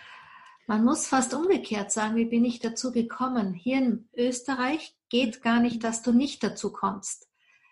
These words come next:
weil das Teil unserer Tradition hier ist am Land. Das heißt, das, ähm, das machen, das macht deine Oma mit dir, wenn du ein kleines Mädchen bist,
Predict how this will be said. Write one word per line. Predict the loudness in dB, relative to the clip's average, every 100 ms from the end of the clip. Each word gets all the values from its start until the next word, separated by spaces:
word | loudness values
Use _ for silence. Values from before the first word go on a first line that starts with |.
| _ _ _
weil | 0 2 4
das | 4 0 -4
Teil | -4 0 2 2
unserer | 2 2 -2
Tradition | -4 -2 -2 -2 2 4 6
hier | 4 2 -2
ist | -6 -10 -10
am | -8 -6
Land. | -6 -8 -14 -12
Das | -10 -6
heißt, | -6 -6 -10 _ _ _ _ _ _ _
das, | -6 -4 -6 -6 -8 -4
ähm, | -2 0 -2 -4 -6 -10 _ _ _ _ _ _ _ _ _ -6
das | -4 2
machen, | 2 2 2 4 4 -2 -10
das | -4
macht | 0 0 2
deine | 2 2
Oma | 4 4 4
mit | 2 0 2
dir, | 2 2
wenn | 0
du | -2
ein | -2
kleines | 2 4 4 4
Mädchen | 4 4 4 4
bist, | 4 2 -4